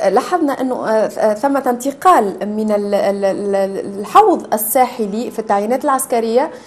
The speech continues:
آه، دخلنا به للداخل ولحوض الثورة، آه، سيدي بوزيد بتعيين، آه، ال-، الفريق أول،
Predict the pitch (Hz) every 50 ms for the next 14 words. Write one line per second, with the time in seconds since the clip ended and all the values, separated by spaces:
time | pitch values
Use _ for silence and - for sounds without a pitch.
0 | - - - - - - 208 208 208 196 156 151 - - - 392 403 381 294 294
1 | 339 320 269 269 214 214 269 311 - 330 311 302 311 - 247 240 240 226 233 233
2 | 226 - 302 320 330 277 233 220 220 - 403 415 311 240 202 185 - - - 202
3 | 202 202 202 202 - 302 247 269 233 214 226 220 220 277 240 233 220 220 285 302
4 | 294 - 262 233 233 247 269 285 269 254 - - 226 220 220 226 226 220 196 202
5 | 220 226 220 220 220 220 220 214 214 - 269 262 285 277 - - 262 269 269 269
6 | 269 262